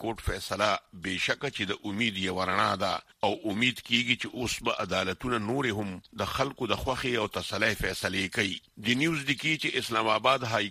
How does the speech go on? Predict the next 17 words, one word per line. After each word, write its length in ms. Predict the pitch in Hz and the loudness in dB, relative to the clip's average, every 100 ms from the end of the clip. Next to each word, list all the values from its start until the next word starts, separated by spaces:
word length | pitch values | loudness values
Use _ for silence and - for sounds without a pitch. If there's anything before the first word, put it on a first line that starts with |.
| - | -2
کورټ 160 | 127 - | -4 -4
خپله 220 | - 123 - | -4 -4 -2
فیصله 360 | 110 101 104 113 | -4 -4 -6 -6
کې 200 | 110 95 | -4 0
دا 80 | 113 - | 0 -2
خبره 260 | 92 107 110 | -2 -2 -2
په 120 | 98 104 | -6 -6
خصوصي 420 | 85 87 - 123 - | -8 -10 -8 -8 -4
توګه 260 | 120 120 110 | -2 -2 -2
په 60 | 98 | -4
ګوته 200 | 92 95 90 | -4 -4 0
کړې 180 | 120 131 | 2 4
ده 100 | 104 92 - _ - | 4 0 -6 _ -2
چې 60 | 113 | 2
د 80 | 113 | 2
وفاقي 440 | 123 127 117 - 165 | 6 6 6 4 0
حکومت 420 | 143 - 131 139 | 0 -2 -2 -2